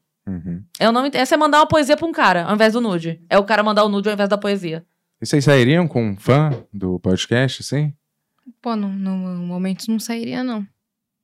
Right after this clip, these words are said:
Speaker 3: Pô,
Speaker 1: Né?
Speaker 3: eu com o meu coração já tá ocupado já.
Speaker 1: E você sairia com alguém do, que é fã, que você, do podcast, não sei o que lá?
Speaker 2: Ah, pô, até sim, eu já saí com um fã meu, me envolvi t-,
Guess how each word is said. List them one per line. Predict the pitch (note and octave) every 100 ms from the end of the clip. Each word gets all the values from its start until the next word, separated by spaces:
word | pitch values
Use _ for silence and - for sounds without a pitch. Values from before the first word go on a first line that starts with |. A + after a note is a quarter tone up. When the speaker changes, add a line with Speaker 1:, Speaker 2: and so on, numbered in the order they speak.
| _ _ _ _
Speaker 3:
Pô, | F#3+
Speaker 1:
Né? | F#3+
Speaker 3:
eu | F3+
com | G3
o | F#3+
meu | -
coração | G3 G3+ - G3+
já | G#3 G#3 G3+
tá | G3+ G3+ G#3+
ocupado | A3 A3+ G3+ F#3+ F3+
já. | F3+ -
Speaker 1:
E |
você | A2 G#2+ A2
sairia | F#2 F#2+ G2 E3 F3
com | G#2+
alguém | F#2+ G#2+ G#2
do, | F#2+ E2+ G#2+ _
que | -
é | F2+
fã, | - A#2+ C#3+ D3 A#2
que | -
você, | G2+ G#2 - -
do | G2+
podcast, | F#2+ F2 - G2+ B2 C#3 C3+ -
não | -
sei | - E2
o |
que | E2+
lá? | F#2 A2+ A#2+ _ _ _ _ _
Speaker 2:
Ah, | - A#3
pô, | - -
até | D#4+ - C4
sim, | D4+
eu | F#4+
já | B3+ C#4
saí | C#4 C4+
com | C#4
um | C#4
fã | C#4+
meu, | C4 B3+ E4+
me | C#4
envolvi | A3+ A#3 G#3 C4 D4
t-, | - C4+